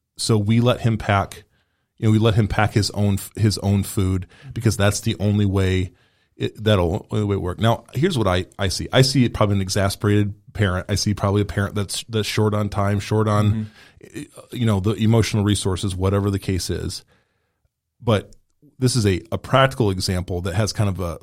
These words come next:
Speaker 1: <laughs> larger implication of, like, metaphorically, if we let our kids pack their own lunch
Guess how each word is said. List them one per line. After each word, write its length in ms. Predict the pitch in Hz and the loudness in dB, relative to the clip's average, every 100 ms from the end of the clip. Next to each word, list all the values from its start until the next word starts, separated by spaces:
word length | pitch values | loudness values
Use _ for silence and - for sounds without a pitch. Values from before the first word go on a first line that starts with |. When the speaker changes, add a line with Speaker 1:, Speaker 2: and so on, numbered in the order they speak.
| - | -6
Speaker 1:
<laughs> 140 | 90 | -2
larger 320 | 110 110 101 | 0 0 0
implication 480 | 95 85 - 101 95 | -2 -4 -2 -2 -2
of, 120 | 90 90 | -6 -4
like, 400 | 92 87 - _ _ _ _ _ _ _ - | -6 -6 -12 _ _ _ _ _ _ _ -4
metaphorically, 840 | 120 143 156 - 110 117 135 143 | 2 2 2 0 0 0 -2 -4
if 220 | 160 101 123 | -2 -4 0
we 100 | 135 | 2
let 280 | 135 110 - | 2 0 -2
our 120 | 104 | -4
kids 320 | - 113 113 | 0 -2 -2
pack 360 | - 98 95 - | -4 -4 -2 -2
their 200 | 104 98 | -2 0
own 200 | 98 92 | -2 0
lunch 420 | 87 120 - - | -2 -2 -4 -10